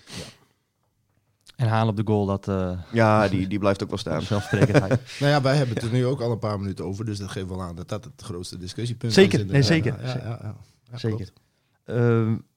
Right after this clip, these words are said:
Speaker 2: wij gaan door. Eh, we, we blijven nog heel even bij Heerenveen. Eh, en dat heeft met de actualiteit te maken. Vorige week, eh, hebben, eh, eh, Nederlandse clubs en Belgische clubs, eh, geroepen van, eh, ah, een Beneliga. Dat, eh, misschien, eh, moeten we er maar eens aan beginnen.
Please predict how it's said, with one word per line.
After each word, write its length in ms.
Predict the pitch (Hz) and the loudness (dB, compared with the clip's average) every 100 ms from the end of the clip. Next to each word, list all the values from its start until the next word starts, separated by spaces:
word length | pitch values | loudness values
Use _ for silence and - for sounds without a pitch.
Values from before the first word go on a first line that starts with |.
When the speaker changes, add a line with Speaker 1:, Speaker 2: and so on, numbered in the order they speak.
| _ | _
Speaker 2:
wij 240 | 127 127 | 0 2
gaan 140 | 143 135 | 4 6
door. 280 | 135 156 139 | 6 6 4
Eh, 260 | 123 117 | 2 2
we, 220 | 113 107 | 2 -2
we 60 | 104 | 0
blijven 220 | 113 131 | 4 6
nog 80 | 135 | 6
heel 80 | 135 | 6
even 140 | 151 123 | 4 4
bij 100 | 120 | 4
Heerenveen. 440 | 117 - 165 202 - _ _ | 4 2 -2 -4 -10 _ _
Eh, 680 | 120 113 110 110 110 107 - | -2 0 2 2 0 -2 -2
en 100 | 113 | 0
dat 160 | 110 | 0
heeft 220 | 120 110 - | -2 -4 -4
met 100 | 104 | -4
de 80 | |
actualiteit 560 | - - 107 - 127 131 | -6 -2 -2 2 2 4
te 80 | 127 | 2
maken. 380 | 120 117 117 117 | 4 2 2 -2
Vorige 340 | - 120 107 | 0 0 2
week, 300 | 110 113 - | 2 2 0
eh, 80 | 107 104 101 | -4 -2 -2
hebben, 420 | 107 104 101 98 | -2 0 0 -2
eh, 200 | 101 98 | -2 -4
eh, 400 | 101 - - 101 98 98 98 _ | -4 -6 -8 -6 -6 -8 -10 _
Nederlandse 360 | - 127 139 123 | 2 4 4 2
clubs 240 | - 107 - | 0 -2 0
en 80 | |
Belgische 260 | 107 110 107 | 2 2 2
clubs, 320 | - 104 - | -2 -4 -6
eh, 60 | - | -10
geroepen 520 | 98 - 113 110 101 87 | -8 -4 -2 -2 -4 -8
van, 380 | - - 95 95 95 90 87 _ _ | -12 -12 -10 -8 -8 -10 -12 _ _
eh, 80 | - | -10
ah, 40 | 110 | -6
een 80 | 101 | 2
Beneliga. 800 | 113 131 117 107 110 104 90 85 | 6 8 8 4 2 2 0 -4
Dat, 240 | - 98 - | -10 -8 -6
eh, 280 | 98 92 90 92 - _ | -6 -6 -8 -12 -16 _
misschien, 360 | 117 - 127 113 | -8 0 2 2
eh, 60 | |
moeten 240 | 104 - 135 | 2 4 6
we 60 | |
er 80 | 127 | 6
maar 140 | 123 | 6
eens 100 | 113 | 4
aan 100 | 110 98 | 4 2
beginnen. 360 | 110 160 240 | 2 2 0